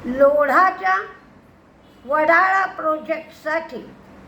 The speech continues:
एकशे अठरा पॉइंट एक कोटी स्टॅम्प ड्युटी ड्यू आहे आणि ती तुम्ही भरली पाहिजे,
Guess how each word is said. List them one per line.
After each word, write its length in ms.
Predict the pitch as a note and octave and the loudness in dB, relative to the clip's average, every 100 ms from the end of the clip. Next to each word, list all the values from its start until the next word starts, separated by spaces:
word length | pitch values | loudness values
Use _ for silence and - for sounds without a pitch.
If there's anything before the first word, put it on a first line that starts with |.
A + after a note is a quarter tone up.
| - | -12
एकशे 440 | D4 D4+ D4+ - F4+ | -6 -6 -6 0 2
अठरा 720 | F#4 - C4+ - C#4 E4 F#4+ | 2 0 -10 -8 -2 0 0
पॉइंट 680 | F#4 F#4 F4 D#4 - - | 0 -2 -2 -6 -14 -10
एक 380 | C4 F4 - - | -6 -6 -6 -10
कोटी 400 | D#4+ D#4 B3+ G3 - - - - | -8 -8 -8 -12 -14 -20 -20 -20
स्टॅम्प 600 | - - D#4+ D#4 F4+ F4 E4 | -20 -4 0 2 0 -6 -14
ड्युटी 680 | C#4 D4 D4+ - D4+ C#4 C4 A#3 | -14 -14 -14 -14 -14 -12 -14 -14
ड्यू 340 | G#3 C4+ F4 | -10 -4 0
आहे 400 | F#4+ E4+ C4+ C#4+ E4 - - - - | 4 2 2 -4 -8 -16 -20 -20 -10
आणि 220 | C#4 D#4+ | -8 -6
ती 320 | E4 E4+ E4+ E4 | -8 -10 -10 -10
तुम्ही 280 | C#4+ C4+ | -2 -2
भरली 460 | C4 A#3+ B3 D#4 G4+ | 2 0 0 -2 -2
पाहिजे, 500 | - D4+ A3 A3 - | 0 0 -4 -8 -12